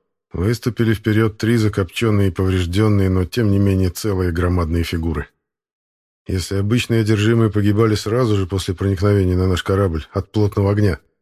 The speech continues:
то эти здоровенные хаоситы чувствовали себя вполне комфортно. Космодесантники были и так ребята не из пугливых, а эти, давно мёртвые и захваченные хаосом,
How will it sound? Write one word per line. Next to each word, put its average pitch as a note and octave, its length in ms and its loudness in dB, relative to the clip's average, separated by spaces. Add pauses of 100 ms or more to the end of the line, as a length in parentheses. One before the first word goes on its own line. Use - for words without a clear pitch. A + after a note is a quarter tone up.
(460)
то E2+ 120 -2
эти A#2+ 260 2
здоровенные A2 600 2
хаоситы A2 480 -2
чувствовали A2+ 420 -2
себя G#2+ 280 -2
вполне G2+ 340 0
комфортно. F#2+ 560 -2 (1000)
Космодесантники G2 840 -2
были A2+ 280 2
и G#2+ 40 4
так A2+ 280 0
ребята A#2 320 2
не G#2 100 2
из G#2 80 0
пугливых, G2+ 640 0 (200)
а D#2+ 120 -6
эти, G#2+ 240 2
давно G#2+ 320 2
мёртвые G#2 460 2
и - 20 2
захваченные A2 580 0
хаосом, A2+ 560 0